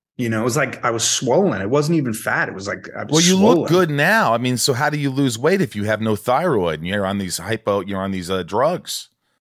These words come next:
Speaker 1: Well, no one wants to admit this in Hollywood, but I'm gonna, I'm gonna do it. I'm gonna say it right now. I, uh,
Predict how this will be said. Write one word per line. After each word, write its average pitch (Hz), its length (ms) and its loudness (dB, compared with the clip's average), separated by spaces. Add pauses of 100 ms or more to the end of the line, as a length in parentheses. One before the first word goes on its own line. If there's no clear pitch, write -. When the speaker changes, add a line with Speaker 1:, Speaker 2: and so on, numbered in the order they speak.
(280)
Speaker 1:
Well, 135 100 4
no 160 240 4
one 220 220 4
wants 143 300 2
to 117 160 2
admit 107 420 0
this 92 360 -2
in 107 180 -2
Hollywood, 87 720 0 (680)
but 107 100 2
I'm 147 180 4
gonna, 131 300 4
I'm 127 140 2
gonna 131 120 4
do 101 240 2
it. 85 80 2
I'm 98 100 0
gonna 113 120 4
say 110 220 2
it 92 60 2
right 95 280 0
now. 85 380 -8 (800)
I, 104 240 2
uh, 117 360 0